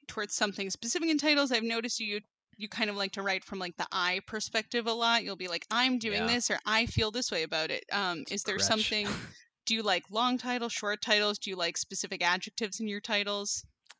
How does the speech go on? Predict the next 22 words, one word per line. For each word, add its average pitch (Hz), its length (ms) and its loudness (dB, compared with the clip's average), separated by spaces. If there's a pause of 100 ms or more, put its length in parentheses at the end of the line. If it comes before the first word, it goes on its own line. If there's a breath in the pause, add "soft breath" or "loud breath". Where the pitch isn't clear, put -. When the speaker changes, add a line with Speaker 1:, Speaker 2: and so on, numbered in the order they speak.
(280 loud breath)
Speaker 2:
I 123 100 4
definitely 139 320 4
write 135 200 8
m-, 127 140 -4
monologues. 98 760 -4
You've 107 140 -8
definitely 104 320 -6
<laughs> 107 100 2
identified - 460 -2
that. 101 320 -6
Speaker 1:
<laughs> - 60 0
Speaker 2:
Um, 104 480 0 (540 loud breath)
I, - 220 -6
I - 20 2
don't 110 100 4
know. 98 140 0
It, 107 200 0
it 113 140 0
feels 107 240 -2
like 101 140 -2
an 98 140 -4
easy 101 640 -4